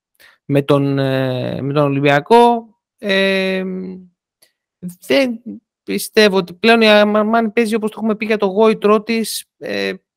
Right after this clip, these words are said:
ε, ε, υπάρχουν ενθαρρυντικά νέα από την, νομίζω, για την, ε, για τις επιστροφές του, του Πάγκος και του Σίλτς, αλλά δεν νομίζω ότι θα επιστρέψουν σε αυτό το παιχνίδι. Θα μας τα πει και ο Γιώργος, ε, στη συνέχεια.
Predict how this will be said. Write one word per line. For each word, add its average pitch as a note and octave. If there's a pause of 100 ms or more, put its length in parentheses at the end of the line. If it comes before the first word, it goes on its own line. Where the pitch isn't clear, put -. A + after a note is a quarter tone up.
(300)
ε, F3+
ε, F3+
υπάρχουν G3
ενθαρρυντικά G#3
νέα G#3
από G3
την, E3+
νομίζω, E3+
για D#3+
την, D3+
ε, A1+ (240)
για D3+
τις D3+
επιστροφές D#3
του, C#3 (420)
του D3
Πάγκος D#3+
και D#3
του C#3+
Σίλτς, F#3
αλλά D#3
δεν E3
νομίζω F3
ότι E3
θα D3
επιστρέψουν C3+
σε -
αυτό C3+
το B2
παιχνίδι. D3+
Θα C#3+
μας C3
τα B2
πει -
και C#3
ο C3+
Γιώργος, C3
ε, A#2
στη -
συνέχεια. E3+